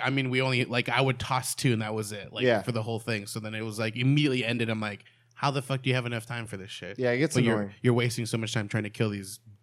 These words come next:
Speaker 1: buffed up
Speaker 2: There's times where you or your teammates will focus on non-essential ad-, like, ads, and you're like, "What? What is
Speaker 1: Wasted too
Speaker 2: going
Speaker 1: much
Speaker 2: on?"
Speaker 1: time. Yeah.
Speaker 2: Um, so what else? Uh, I've been playing Pokemon Go.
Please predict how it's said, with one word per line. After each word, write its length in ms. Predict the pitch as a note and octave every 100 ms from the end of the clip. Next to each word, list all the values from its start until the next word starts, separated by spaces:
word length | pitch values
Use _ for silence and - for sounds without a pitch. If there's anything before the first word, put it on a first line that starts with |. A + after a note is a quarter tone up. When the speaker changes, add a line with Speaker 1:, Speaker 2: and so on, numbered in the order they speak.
| _ _
Speaker 1:
buffed 300 | G#2+ A2+ A2
up 40 | C3+
Speaker 2:
There's 380 | D#3+ D3+ -
times 380 | - E3 F3 F3
where 200 | E3+ E3
you 360 | C#3 C3 D#3+ E3
or 340 | B2+ C#3+ C#3
your 160 | C3+ C3
teammates 440 | B2+ C#3 B2+ A#2+
will 80 | A#2+
focus 400 | A#2 B2+ B2+ A#2+
on 240 | B2 A2+ A2
non-essential 840 | A2 A#2 A#2+ C#3+ C3 C#3+ C3+ C3+
ad-, 320 | A2 C3 C3+ -
like, 300 | D3+ B2 A2 -
ads, 360 | B2 B2+ C3+ C3+
and 320 | A#2 B2 A2
you're 140 | A2 G#2+
like, 220 | G#2 F#2+ _ -
"What? 320 | A2 G#2 - _ _ -
What 140 | G#2+
is 80 | G#2
Speaker 1:
Wasted 80 | G2+
too 60 | G2+
Speaker 2:
going 100 | F#2+
Speaker 1:
much 100 | F#2+
Speaker 2:
on?" 100 | F2+
Speaker 1:
time. 340 | - G2+ F#2+ A2 -
Yeah. 320 | A#2+ A2+ A2 G#2+
Speaker 2:
Um, 200 | G#2 G2+ _ _ _ - _ _ _
so 180 | - B2
what 140 | B2
else? 280 | A#2 A2 - -
Uh, 160 | B2+ A#2+
I've 60 |
been 100 | B2+
playing 200 | C#3 E3
Pokemon 400 | D#3 D3+ D#3 C#3+
Go. 420 | B2+ B2 A#2+ C3+